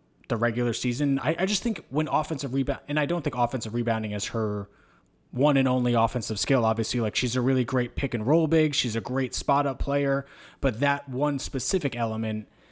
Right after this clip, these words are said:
you know, I, I just don't think offensive rebounding as a strength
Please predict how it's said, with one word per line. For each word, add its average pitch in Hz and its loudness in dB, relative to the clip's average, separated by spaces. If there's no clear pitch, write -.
you 147 -6
know, 139 4
I, 135 2
I 139 2
just 151 0
don't 147 2
think - 0
offensive 143 0
rebounding 131 2
as 123 0
a 120 0
strength 127 -2